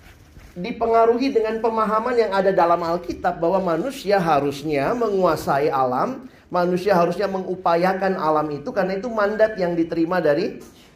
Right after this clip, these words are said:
dari Tuhan. Jadi kalau kita perhatikan, cara pikir yang demikian membentuk persepsi seolah-olah,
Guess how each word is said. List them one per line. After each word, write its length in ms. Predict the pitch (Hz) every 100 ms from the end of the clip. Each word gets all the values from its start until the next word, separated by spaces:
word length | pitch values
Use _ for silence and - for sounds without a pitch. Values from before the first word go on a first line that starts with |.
| -
dari 240 | - 143 147
Tuhan. 540 | 165 143 107 - - - _ _ - _ _ _ - - - - - -
Jadi 120 | 214 220
kalau 240 | 220 226
kita 160 | 226 220
perhatikan, 880 | 220 202 208 208 - 170 226 - - - _ _ _ _ - - - - - - - - - - - -
cara 400 | 240 226 226 226
pikir 400 | 269 254 269 269
yang 320 | 247 220 220
demikian 880 | 208 208 208 240 262 160 180 302 - - _ _ _ _ _
membentuk 880 | - 220 220 185 190 190 269 277 - -
persepsi 800 | 240 226 - 233 233 - 165 147
seolah-olah, 1040 | - 226 196 214 202 190 185 135 165 -